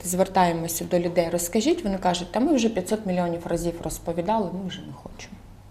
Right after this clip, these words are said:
І ми пояснюємо, да, мету, для чого це. Це не для публікації. Ні, якщо ви хочете, ми про це напишемо. Але це не для публікації. В нас є, м, база даних, е, коаліції. Да?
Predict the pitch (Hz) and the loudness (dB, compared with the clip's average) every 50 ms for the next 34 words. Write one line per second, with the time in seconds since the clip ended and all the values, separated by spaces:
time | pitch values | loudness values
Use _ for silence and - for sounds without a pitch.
0 | - - - - - - - - - - - - - - - - - - - - | -20 -20 -20 -20 -20 -20 -20 -20 -20 -20 -20 -20 -20 -20 -20 -20 -20 -14 -10 -8
1 | - - 220 226 247 247 247 247 240 247 269 262 - 254 254 247 247 240 240 233 | -4 4 6 6 6 6 4 4 4 4 2 4 4 2 4 4 4 2 2 2
2 | 262 262 240 214 220 233 226 - 320 320 247 202 190 202 196 - 311 311 294 262 | 2 2 4 2 2 2 0 0 2 2 2 2 2 0 0 2 2 4 4 4
3 | 233 311 - - 180 170 170 170 - 285 330 320 285 254 262 240 247 226 196 202 | 2 2 2 2 4 4 4 2 2 2 2 2 4 4 4 4 4 2 2 2
4 | 196 196 - - 160 156 - - 180 180 180 175 175 180 - - 233 226 226 226 | 2 2 2 2 0 0 0 0 2 4 4 4 4 2 2 2 2 2 4 2
5 | - 302 - - 277 - 277 254 247 226 226 220 214 - - 226 226 220 220 220 | 2 0 0 -2 0 0 2 2 2 2 0 -2 -2 0 2 4 4 4 4 4
6 | 208 202 - - - - - - - - - - - - - - - - - - | 2 2 2 -2 -4 -6 -6 -8 -10 -14 -16 -20 -20 -20 -20 -20 -20 -16 -14 -14
7 | - - - - 180 190 202 208 202 - 254 233 254 285 277 269 269 269 240 214 | -14 -10 0 4 6 6 6 6 6 4 4 4 6 4 6 4 4 4 2 0
8 | 208 208 208 - 165 160 - - 170 175 190 214 247 294 294 - - - - 208 | 2 0 0 0 -2 -2 -2 -4 -2 -2 0 2 2 2 2 2 0 0 0 0
9 | 202 196 185 196 220 226 240 247 226 233 - 202 196 196 190 190 190 185 214 226 | 0 0 2 4 6 6 6 6 4 0 -2 -2 0 2 2 2 6 6 6 6
10 | 220 226 190 175 165 160 156 160 175 196 - - - - - - - - - - | 6 4 2 2 0 -2 -2 -4 -4 -6 -6 -8 -14 -14 -12 -12 -12 -14 -16 -18
11 | - - - - - - - - - - - - - - - 190 185 185 180 175 | -18 -18 -20 -20 -20 -20 -18 -18 -16 -16 -14 -14 -12 -4 0 0 2 4 4 4
12 | 180 180 180 - 208 202 196 190 190 180 - - - 190 180 180 180 196 220 240 | 2 2 0 2 4 4 4 4 4 2 0 -2 -2 0 0 0 0 0 0 -2